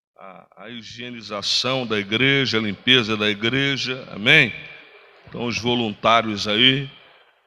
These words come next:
peço que permaneçam no final. Rapidamente, a gente vai tá passando produto aí na cadeira, varrendo o chão, limpando tudo e preparando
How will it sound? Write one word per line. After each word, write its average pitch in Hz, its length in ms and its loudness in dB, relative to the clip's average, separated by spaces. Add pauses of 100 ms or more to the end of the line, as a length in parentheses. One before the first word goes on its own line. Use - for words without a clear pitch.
(240)
peço 117 340 0
que 113 100 -10
permaneçam 110 880 0
no 107 120 -6
final. 110 580 -2 (480)
Rapidamente, 113 840 0
a 104 60 -4
gente 107 260 -4
vai 104 180 -2
tá 101 380 0 (760)
passando 107 400 -8
produto 107 560 -8
aí 101 80 -6
na 101 120 -8
cadeira, 123 840 -4
varrendo 98 540 -6
o 92 40 -10
chão, 117 580 -4
limpando 104 480 -8
tudo 131 380 -4
e 110 40 -8
preparando 113 760 -2